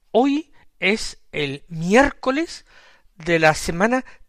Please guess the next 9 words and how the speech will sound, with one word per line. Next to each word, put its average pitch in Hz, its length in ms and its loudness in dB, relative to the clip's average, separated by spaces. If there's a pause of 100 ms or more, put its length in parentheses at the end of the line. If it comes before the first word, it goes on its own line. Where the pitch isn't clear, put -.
(120)
trigésimo 180 1000 -2 (400)
tercera 202 720 0 (400)
del 156 300 -2
tiempo 170 640 -4 (140)
ordinario. 143 680 -2 (300)
Es 185 400 2 (180)
dieciséis 170 1040 0
de 160 140 -2
noviembre. 135 640 -6